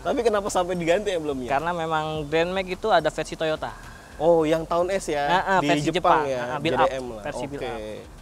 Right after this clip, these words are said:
Speaker 1: Terus
Speaker 2: Versi
Speaker 1: lanjut
Speaker 2: low
Speaker 1: lagi
Speaker 2: budget.
Speaker 1: nih. Eh,
Speaker 2: Oke.
Speaker 1: gua mau, nggak mau ke bawah dulu.
Speaker 2: Oke.
Speaker 1: Ini nih, ini ciri khasnya Artu banget
Speaker 2: Ah,
Speaker 1: nih.
Speaker 2: ah.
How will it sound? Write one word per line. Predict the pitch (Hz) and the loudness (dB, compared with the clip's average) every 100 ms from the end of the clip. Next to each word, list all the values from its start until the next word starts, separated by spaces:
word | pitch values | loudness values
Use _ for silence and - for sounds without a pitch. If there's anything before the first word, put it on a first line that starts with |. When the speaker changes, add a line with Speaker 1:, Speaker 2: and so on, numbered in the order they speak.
| - | -6
Speaker 1:
Terus | 123 131 | 2 4
Speaker 2:
Versi | 123 | 4
Speaker 1:
lanjut | 139 156 175 | 2 2 4
Speaker 2:
low | 180 | 4
Speaker 1:
lagi | 185 196 220 | 4 4 4
Speaker 2:
budget. | |
Speaker 1:
nih. | 233 202 143 | 8 8 6
Eh, | 127 - 160 | -4 0 4
Speaker 2:
Oke. | 170 170 165 | 6 6 4
Speaker 1:
gua | 160 220 | 8 8
mau, | 220 | 8
nggak | 190 180 | 6 6
mau | 180 | 4
ke | 165 | 4
bawah | 175 | 6
dulu. | 185 208 185 - - | 8 6 6 -2 -6
Speaker 2:
Oke. | 147 269 | 0 2
Speaker 1:
Ini | 247 233 294 | 4 4 2
nih, | 294 | 2
ini | 285 285 | 0 -2
ciri | - 190 | 4 4
khasnya | 190 185 185 185 | 4 2 0 -2
Artu | 185 175 | -2 -2
banget | 180 196 233 | 0 2 4
Speaker 2:
Ah, | 165 | 6
Speaker 1:
nih. | 170 | 6
Speaker 2:
ah. | 160 | 4